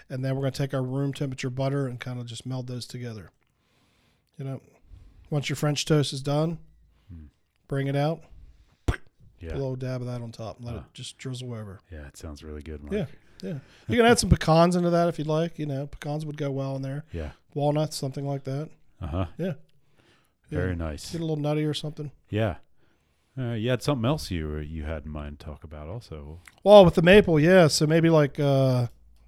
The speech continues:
Speaker 1: one of the other ideas was just, uh, maybe some walnut sage scones with a brown butter and maple glaze. Again, sticking with this maple concept at this
Speaker 2: Wal-
Speaker 1: time of the year.
Speaker 2: Walnut and sage.
Speaker 1: Walnut and sage.
Speaker 2: Yeah.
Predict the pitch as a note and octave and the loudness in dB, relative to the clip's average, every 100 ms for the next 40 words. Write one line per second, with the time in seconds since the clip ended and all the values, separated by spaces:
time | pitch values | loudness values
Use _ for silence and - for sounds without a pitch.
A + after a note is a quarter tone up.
0 | - D3 C#3 C3+ C3 C3 C3 C3+ C3 B2 | -8 -2 0 2 2 0 0 -2 -2 -4
1 | A#2 - B2 - - - A2 F#2 - _ | -8 -8 -12 -12 -12 -14 -14 -16 -18 _
2 | - - _ - A#2+ A#2+ B2+ A#2+ C3 C#3 | -20 -20 _ -12 -10 -8 -8 -6 -2 -2
3 | C3+ A2 - - - C3 C3 A#2+ - - | -2 -6 -8 -8 -4 -2 -2 -2 -6 -4
4 | C3 C#3 D3 D#3+ A#2+ A#2+ A#2+ B2+ C3+ C3 | -2 0 0 0 -4 -8 -6 -6 -4 -4
5 | B2+ B2+ B2 A#2+ A#2+ B2 A#2 A2+ A2+ B2+ | -4 -4 -6 -4 -4 -4 -4 -6 -6 -4
6 | C3+ C#3 C#3+ B2 B2+ B2 - - C3 B2+ | -4 -4 -4 -8 -8 -8 -10 -10 -8 -8
7 | B2 - A#2+ - C3 C3+ C#3 C3 - - | -8 -8 -12 -8 -6 -6 -6 -8 -10 -20
8 | - - _ - - D3+ D#3+ D#3+ - D#3 | -20 -20 _ -14 2 4 6 4 4 4
9 | F3+ - - - - - D#3 F2+ D3+ D3 | 4 0 -4 -6 -18 -6 -4 0 2 2
10 | C#3 C#3 D3 E3+ - _ _ - F2+ G#2+ | 0 -2 -2 -2 -8 _ _ -6 -2 -2
11 | A2 A#2 F#2+ E2 - F2 D2 C2+ - - | -2 -4 -6 -6 -6 -6 -6 -12 -18 0
12 | G#3+ C4+ C4+ A#3 A#3+ A#3+ C#3+ A2 F2+ E2 | 6 6 6 6 6 8 6 2 -6 -8